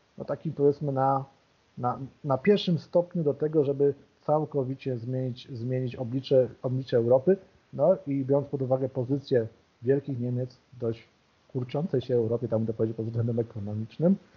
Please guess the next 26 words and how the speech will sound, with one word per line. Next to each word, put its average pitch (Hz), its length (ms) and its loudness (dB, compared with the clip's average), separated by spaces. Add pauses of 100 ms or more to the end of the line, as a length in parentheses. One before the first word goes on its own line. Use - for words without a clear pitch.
(300)
no, 143 360 6
e, 135 100 4
Niemcy 135 360 0
mogą, 131 260 0
że 127 100 -6
tak 120 100 -4
powiem, 135 240 0
stać 127 220 0
się 131 280 -2
faktycznie 127 540 -4 (520)
przywódcą 143 720 0
i 139 100 -2
tym 143 200 0
pożądanym 143 640 2
przywódcą 113 480 -8
właśnie 110 320 -8
tej 120 200 -4
Unii 120 140 -4
Europejskiej, 117 520 -2
tak? 110 200 -8
I 117 60 -8
kto 117 180 -2
wie, 127 320 2
jak 123 140 -4
będzie 123 220 -2
dalej. 104 220 -4